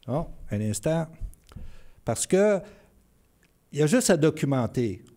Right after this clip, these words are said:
Qu'on, aujourd'hui, on l'a vu. On a vu un documentaire. Euh, euh, à un moment donné, il arrive avec l'histoire du pot,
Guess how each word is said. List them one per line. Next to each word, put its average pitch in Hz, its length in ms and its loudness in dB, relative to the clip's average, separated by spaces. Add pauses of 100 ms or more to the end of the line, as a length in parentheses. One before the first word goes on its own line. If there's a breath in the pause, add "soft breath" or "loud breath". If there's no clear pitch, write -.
Qu'on, 139 180 0
aujourd'hui, 175 460 2
on 185 100 4
l'a 147 140 6
vu. 139 420 2
On 123 140 4
a 147 80 6
vu 208 460 2
un 135 160 2
documentaire. 156 920 0
Euh, 135 80 0 (100)
euh, 117 200 2 (180)
à 127 60 4
un - 20 0
moment 160 160 2
donné, 156 240 4
il 165 140 4
arrive 170 420 2
avec 156 400 2
l'histoire 160 400 0
du 117 120 -6
pot, 196 320 0